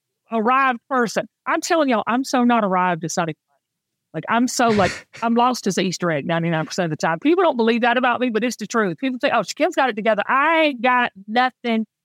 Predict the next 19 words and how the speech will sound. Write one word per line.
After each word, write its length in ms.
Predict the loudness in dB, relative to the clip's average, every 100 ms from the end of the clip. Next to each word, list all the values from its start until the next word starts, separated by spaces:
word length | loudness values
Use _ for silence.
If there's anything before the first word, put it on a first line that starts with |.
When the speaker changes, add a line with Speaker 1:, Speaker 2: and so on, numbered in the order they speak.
| -4
Speaker 1:
together. 520 | -2 0 2 0 -2
So 300 | 0 0 0 -6 _ _ _ _
when 160 | -2 0
I'm 180 | 2 0
say 280 | -2 0 0
almost 720 | 2 2 2 2 0 0 -4
glad, 480 | -2 0 2 0 -4 _ _ _
almost 800 | 2 4 4 4 2 2 0 -4
is 160 | -6 -2
emphasized 720 | -2 0 -4 -2 0 2 0 2
all 240 | 0 0
caps. 360 | -4 -4 -4 -10 _ _ _ _ _ _ _ -2
Uh, 180 | 0 0 -2
because 540 | -2 0 0 0 -8 _ _ _ _ _ -6
the, 140 | -6 -2
the 120 | 0
reason 300 | 2 2 2
I 100 | 0
say 160 | 2